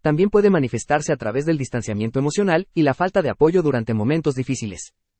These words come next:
Reconocer estos patrones en una relación es el primer paso para abordarlos y buscar una solución saludable. Para aquellos que han experimentado este tipo de situación, es importante buscar apoyo emocional,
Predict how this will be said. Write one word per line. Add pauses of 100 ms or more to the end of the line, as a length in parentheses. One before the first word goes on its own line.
(300)
Reconocer
estos
patrones
en
una
relación
es
el
primer
paso
para
abordarlos
y
buscar
una
solución
saludable. (400)
Para
aquellos
que
han
experimentado
este
tipo
de
situación, (140)
es
importante
buscar
apoyo
emocional,